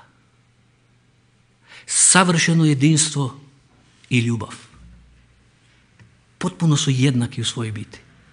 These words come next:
Potpuno su jednaki u svojoj biti. Trojedini Bog nije morao stvoriti nešto da bi se ostvario,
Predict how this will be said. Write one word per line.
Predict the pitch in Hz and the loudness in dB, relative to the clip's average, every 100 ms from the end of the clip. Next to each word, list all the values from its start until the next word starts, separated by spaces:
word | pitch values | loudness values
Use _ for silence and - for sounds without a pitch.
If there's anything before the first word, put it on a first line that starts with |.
| _ _ _ _ _ _ _ _ _ - - | _ _ _ _ _ _ _ _ _ -20 -4
Potpuno | 170 165 143 | -2 0 0
su | 139 135 | 0 0
jednaki | 135 131 123 | 0 -2 -4
u | |
svojoj | 117 127 113 | -10 -10 -12
biti. | 110 - - _ _ _ _ _ _ _ _ _ _ _ _ - - - - _ _ | -12 -16 -20 _ _ _ _ _ _ _ _ _ _ _ _ -20 -20 -20 -20 _ _
Trojedini | - 190 269 233 208 | 0 2 2 2 2
Bog | 185 214 | 2 2
nije | 160 220 277 | 4 6 6
morao | 220 220 208 180 | 4 4 2 2
stvoriti | - 175 208 196 180 | 0 2 4 4 4
nešto | 185 185 175 | 4 2 2
da | 165 | 0
bi | 165 | 0
se | 156 156 | 0 0
ostvario, | 143 - 151 135 107 | -2 -2 -2 -2 -6